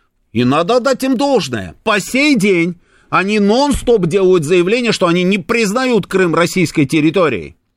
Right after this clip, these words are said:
По сей день они поддерживают, собственно, вот этих радикалов из, м, а, а, вот этот Джамилев, там вот этот Рифат Чубаров, там и так далее. Крымско-татарская вот это вот Милли Меджлис, который в-,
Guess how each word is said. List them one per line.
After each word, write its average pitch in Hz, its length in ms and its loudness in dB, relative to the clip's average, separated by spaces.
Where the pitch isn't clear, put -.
По 180 160 -2
сей 269 300 -2
день 214 400 -2
они 185 240 -2
поддерживают, 214 1040 0
собственно, 196 500 -2
вот 196 180 -2
этих 180 260 -4
радикалов 202 720 0
из, 175 260 0
м, 170 300 2
а, 156 240 -2
а, 151 260 0
вот 170 160 0
этот 139 180 -2
Джамилев, 220 680 0
там 175 220 -2
вот 175 160 0
этот 160 160 -2
Рифат 175 360 0
Чубаров, 196 680 0
там 175 200 0
и - 20 -2
так 175 200 -2
далее. 143 260 0
Крымско-татарская 160 880 -2
вот 131 180 0
это 127 160 -2
вот 123 140 0
Милли 151 300 0
Меджлис, 147 580 -2
который 165 340 0
в-, 143 140 -12